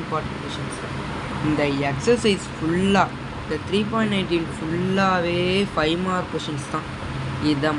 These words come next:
மட்டும் ஃபுல்லாவே, அதாவது இந்த மேட்ரிக்ஸ் பொறுத்த வரைக்கும் இந்த ஃபைவ் மார்க்ஸ், டூ மார்க்ஸ் மட்டும்தான்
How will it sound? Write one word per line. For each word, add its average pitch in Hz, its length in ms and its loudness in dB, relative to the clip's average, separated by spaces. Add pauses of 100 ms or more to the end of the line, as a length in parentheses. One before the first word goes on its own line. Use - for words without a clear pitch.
(100)
மட்டும் 233 420 2 (1400)
ஃபுல்லாவே, 208 480 4 (260)
அதாவது 170 400 0
இந்த 175 120 -2 (140)
மேட்ரிக்ஸ் 160 480 -2
பொறுத்த 160 200 0
வரைக்கும் 160 220 -2
இந்த 160 140 -2
ஃபைவ் 165 220 4
மார்க்ஸ், 196 240 -2
டூ 175 120 0
மார்க்ஸ் 160 260 -2
மட்டும்தான் 170 360 0